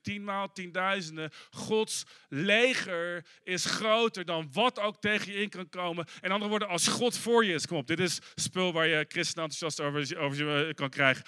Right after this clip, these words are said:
Als God voor je is, wie kan dan tegen je zijn? Wat, zegt de Bijbel, kan ons scheiden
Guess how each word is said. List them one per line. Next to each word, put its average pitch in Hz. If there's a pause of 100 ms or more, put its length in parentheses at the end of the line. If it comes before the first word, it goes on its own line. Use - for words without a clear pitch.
(140)
Als -
God 226
voor 277
je 240
is, 135 (380)
wie 190 (320)
kan 185
dan 170
tegen 160
je 131
zijn? 101 (720)
Wat, 233
zegt -
de 220
Bijbel, 214 (100)
kan 262
ons 277
scheiden 233